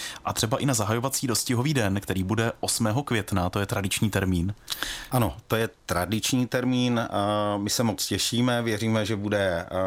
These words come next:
Speaker 2: hodně, eh, koní, protože, eh, co mám informace, tak sa-,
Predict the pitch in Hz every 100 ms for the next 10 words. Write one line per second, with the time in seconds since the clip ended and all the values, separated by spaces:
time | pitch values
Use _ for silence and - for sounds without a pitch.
0 | 90 92 95 98 101 90 80 - - 87
1 | 87 - - 90 98 117 127 131 - -
2 | - - - 101 95 101 90 95 95 92
3 | - 87 92 - - 104 101 98 95 92
4 | 92 95 92 98 92 - 98